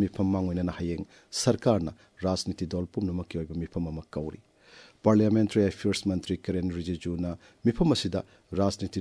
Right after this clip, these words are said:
ꯗꯜꯁꯤꯡꯒꯤ ꯃꯀꯣꯛ ꯊꯣꯡꯕ ꯂꯨꯆꯤꯡꯕꯁꯤꯡꯒ ꯋꯥꯔꯤ ꯁꯥꯟꯅꯗꯨꯅ ꯃꯤꯐꯝ ꯑꯁꯤ ꯅꯤꯡꯊꯤꯅ ꯄꯥꯡꯊꯣꯛꯄ ꯉꯝꯅꯅꯕ ꯍꯣꯠꯅꯒꯗꯧꯔꯤ꯫ ꯁꯪꯁꯠꯀꯤ ꯅꯤꯡꯊꯝ ꯃꯤꯐꯝ ꯑꯁꯤ ꯗꯤꯁꯦꯝꯕꯔ ꯇꯔꯥꯃꯥꯄꯟ ꯐꯥꯎꯕ ꯆꯠꯊꯒꯅꯤ꯫ ꯃꯤꯐꯝ ꯃꯅꯨꯡꯗ ꯇꯣꯉꯥꯟ ꯇꯣꯉꯥꯟꯕ ꯃꯔꯨꯑꯣꯏꯕ ꯕꯤꯜ ꯀꯌꯥ ꯄꯨꯊꯣꯛꯀꯅꯤ꯫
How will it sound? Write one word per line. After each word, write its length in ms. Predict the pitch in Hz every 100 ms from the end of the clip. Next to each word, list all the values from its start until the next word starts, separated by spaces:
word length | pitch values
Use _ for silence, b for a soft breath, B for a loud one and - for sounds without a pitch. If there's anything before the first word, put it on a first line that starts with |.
| 82
ꯗꯜꯁꯤꯡꯒꯤ 480 | 95 90 85 95 92 90
ꯃꯀꯣꯛ 220 | - 90
ꯊꯣꯡꯕ 200 | - 85 85
ꯂꯨꯆꯤꯡꯕꯁꯤꯡꯒ 580 | - 87 85 - 85
ꯋꯥꯔꯤ 220 | 82 85 82
ꯁꯥꯟꯅꯗꯨꯅ 380 | 85 82 82 80 - b b -
ꯃꯤꯐꯝ 260 | 123 156
ꯑꯁꯤ 120 | - 107
ꯅꯤꯡꯊꯤꯅ 340 | 101 - 87 -
ꯄꯥꯡꯊꯣꯛꯄ 360 | 101 95 92 - 80
ꯉꯝꯅꯅꯕ 380 | 87 92 78 80
ꯍꯣꯠꯅꯒꯗꯧꯔꯤ꯫ 460 | 73 78 78 80 - _ _ _ _ _ B B B B -
ꯁꯪꯁꯠꯀꯤ 380 | 131 131 202 -
ꯅꯤꯡꯊꯝ 280 | 131 110 120
ꯃꯤꯐꯝ 280 | 123 131 120
ꯑꯁꯤ 140 | 107 117
ꯗꯤꯁꯦꯝꯕꯔ 440 | 95 - 107 107 -
ꯇꯔꯥꯃꯥꯄꯟ 440 | 101 98 90 92 -
ꯐꯥꯎꯕ 200 | 92 90
ꯆꯠꯊꯒꯅꯤ꯫ 440 | - - 92 87 87 b b _
ꯃꯤꯐꯝ 260 | 127 - 127
ꯃꯅꯨꯡꯗ 320 | 120 107 92 98 b b -
ꯇꯣꯉꯥꯟ 260 | 101 117 117
ꯇꯣꯉꯥꯟꯕ 280 | 120 120 117
ꯃꯔꯨꯑꯣꯏꯕ 380 | 127 156 98 85
ꯕꯤꯜ 140 | 87 85
ꯀꯌꯥ 220 | - 82
ꯄꯨꯊꯣꯛꯀꯅꯤ꯫ 540 | - 85 80 - 85